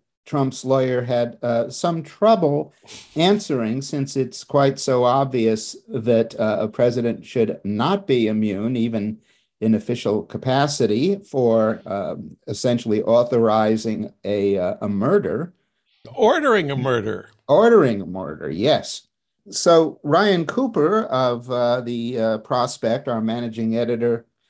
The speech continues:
Speaker 1: noted that, uh, in more or less arguing that, Trump was arguing that Joe Biden could o-, order his assassination, Trump's assassination,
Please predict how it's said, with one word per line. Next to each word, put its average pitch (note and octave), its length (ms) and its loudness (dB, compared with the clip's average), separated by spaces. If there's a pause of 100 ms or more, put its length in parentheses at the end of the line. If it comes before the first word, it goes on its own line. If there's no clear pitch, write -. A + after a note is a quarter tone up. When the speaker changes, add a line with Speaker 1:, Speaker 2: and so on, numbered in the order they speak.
(380)
Speaker 1:
noted D3+ 720 4
that, B2+ 500 -2 (140)
uh, A#2 400 0 (100)
in C3 220 -2
more C#3 260 2
or D#3+ 60 2
less C3+ 300 0
arguing C#3 720 -2
that, A2+ 300 -2
Trump D3 400 -4
was B2+ 240 -6
arguing B2+ 600 -2
that A#2 240 -4
Joe B2+ 320 2
Biden D#3 600 0
could C3 380 -4 (140)
o-, - 60 -8
order B2+ 520 2
his F#3 240 2
assassination, G2+ 1120 -4
Trump's D3+ 340 -2
assassination, F#2+ 1000 -4